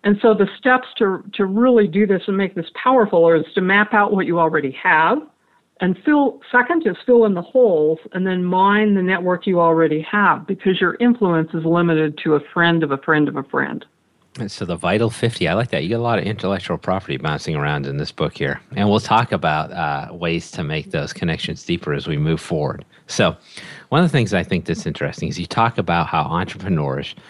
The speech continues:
Speaker 2: should apply strategic thinking and high-level planning to making and keeping their business contacts, which is not the way a lot of people think of it.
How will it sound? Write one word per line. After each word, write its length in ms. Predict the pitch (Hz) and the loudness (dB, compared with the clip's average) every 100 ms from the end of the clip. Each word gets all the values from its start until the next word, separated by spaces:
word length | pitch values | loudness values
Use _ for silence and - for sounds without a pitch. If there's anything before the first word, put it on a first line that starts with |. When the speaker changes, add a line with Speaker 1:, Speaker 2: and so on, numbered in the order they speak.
| - | -18
Speaker 2:
should 180 | - - | -8 -6
apply 320 | 80 - 80 | -4 -4 -4
strategic 720 | 78 - 85 - 98 95 90 - | -4 -6 -8 -6 -4 -2 -4 -4
thinking 420 | 87 76 80 73 | -4 -4 -4 -6
and 80 | 69 | -6
high-level 580 | - 90 85 82 78 | -4 -2 0 -2 -4
planning 500 | 71 - 80 73 69 | -8 -4 -4 -4 -8
to 160 | - 85 | -6 -4
making 500 | 78 78 78 82 73 - - - - | -2 -2 -2 -4 -6 -10 -20 -20 -8
and 100 | 92 | -6
keeping 380 | - 92 85 78 | -2 -2 0 0
their 140 | 76 | -2
business 400 | 71 87 85 - | -2 -6 -6 -10
contacts, 600 | - 80 - - - - | -10 -8 -6 -6 -6 -6
which 180 | 107 - | -4 0
is 60 | 143 | 2
not 220 | 170 - | 2 2
the 80 | 120 | 2
way 140 | 110 | 2
a 80 | 104 | 2
lot 160 | 101 | 0
of 40 | 95 | 0
people 280 | 101 92 82 | -4 -4 -2
think 240 | 123 127 | -2 -2
of 100 | 73 | -6
it. 140 | - | -8